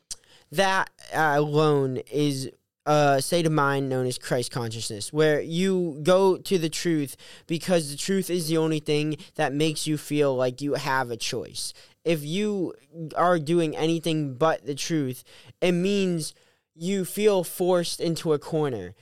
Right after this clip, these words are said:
You always find yourself, like, feeling like the, your back is against the wall. When you are living by the truth,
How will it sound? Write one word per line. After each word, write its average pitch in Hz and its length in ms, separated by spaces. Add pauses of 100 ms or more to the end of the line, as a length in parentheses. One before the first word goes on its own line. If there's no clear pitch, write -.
(120)
You 165 540 (160)
always 190 540
find 175 360
yourself, 143 680 (240)
like, 151 420 (240)
feeling 190 520
like 151 260
the, 170 500
your 165 200
back 160 340
is 156 140
against 156 260
the 156 100
wall. 131 380
When 160 220
you 202 400
are 156 260
living 170 460
by 151 180
the 151 100
truth, 147 440